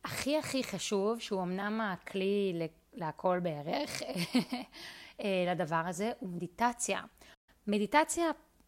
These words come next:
מבחינה, אה, פרקטית דווקא, זה לא מה שאנחנו אמורים לעשות. אנחנו לא אמורים ללכת ולהתחיל לחשוב ולחקור עם עיניים עצומות מה קרה לנו בגיל שבע, אלא אם כן זאת המטרה, ל-, להיכנס לאיזושהי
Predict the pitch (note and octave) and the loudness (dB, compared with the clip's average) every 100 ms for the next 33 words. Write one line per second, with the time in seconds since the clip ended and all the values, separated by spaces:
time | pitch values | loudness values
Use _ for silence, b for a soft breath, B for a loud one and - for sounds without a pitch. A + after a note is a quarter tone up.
0 | - G#3+ G#3+ - F#3 G#3 C4 C4 - C#4+ | -2 2 2 -2 -4 -2 0 -2 -2 -2
1 | E3+ - D#3+ D3 G3 - D#4 - F3 - | -2 -4 -2 0 0 -2 -6 -4 -8 -8
2 | - E3+ D#3+ F#3+ - G3+ F#3 F#3 B3+ B3 | -6 -4 -4 -8 -10 -4 2 2 2 0
3 | G3 - F3+ E3+ E3+ D#3 - F3 F#3 - | -4 -2 -2 -2 -4 -6 -8 -8 -6 -2
4 | F3+ A#3+ A#3+ A3 E3 E3 F#3+ - F#3+ E3+ | 2 2 0 0 -2 -2 -2 -2 -4 -6
5 | D#3 - G3 E3+ - F#3 F#3+ F3+ D#3 - | -8 -6 -6 -6 -8 -4 -4 -4 -8 -12
6 | - F3 E3+ F3+ F#3+ F3 F3 F3+ F3 - | -6 -4 -2 -2 -2 0 0 0 -4 -8
7 | E3 D#3+ F3 G3 - B B B - F3+ | -8 -4 -2 -4 -8 B B B -6 -4
8 | - F3 F#3 F3+ E3 D#3 E3+ - E3+ D#3 | -2 0 0 0 -4 -2 -4 -4 -4 0
9 | F3 D4 C#4 G3+ F#3 E3+ F3+ F3 E3+ F3+ | 2 2 2 -2 -2 -2 -2 -2 -2 -2
10 | D#3+ - D3+ C#3+ F#3+ C#4+ C#4 E3+ D3+ D3+ | -4 -4 -4 0 0 -2 -4 -4 -4 -6
11 | D#3 E3 D#3+ F3+ D#3 - D#3 | -8 -6 -4 -4 -6 -4 -6